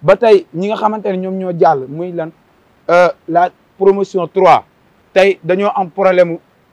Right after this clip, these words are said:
encadreur, tey nga dajale leen. Il va falloir U V S ci boppam xam ou bien revoir les critères d'orientation yi nga xamante ne moom la ko ministère bi, ministre bi di jox. Parce que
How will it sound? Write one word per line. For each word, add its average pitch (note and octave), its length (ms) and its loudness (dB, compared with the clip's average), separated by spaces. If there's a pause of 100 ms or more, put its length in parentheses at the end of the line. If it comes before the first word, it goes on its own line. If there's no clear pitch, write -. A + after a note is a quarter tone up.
encadreur, E3 640 0 (140)
tey F3+ 280 0
nga E3+ 220 -2 (340)
dajale G3 400 4
leen. C3+ 220 -2 (1300)
Il G3+ 100 -2
va A3+ 180 6
falloir G3+ 460 2
U G3+ 120 -6
V G3 100 -2
S F3+ 120 -2
ci F#3 80 -12
boppam F3 360 0 (360)
xam G#3 300 0 (420)
ou F3+ 60 -4
bien F#3 300 -4 (360)
revoir G#3+ 440 4
les F3+ 180 2
critères F#3 440 -2
d'orientation F#3 680 0
yi D#3+ 80 -10
nga D#3+ 80 -12
xamante E3 300 -8
ne D#3+ 60 -8
moom D#3 220 -8
la D#3 60 -6
ko D#3 100 -10
ministère D3 440 -12
bi, C3+ 160 -16 (280)
ministre E3 380 -6
bi C#3+ 120 -8
di C#3 120 -8
jox. C3 140 -4 (300)
Parce F#3+ 140 -2
que G3 100 -2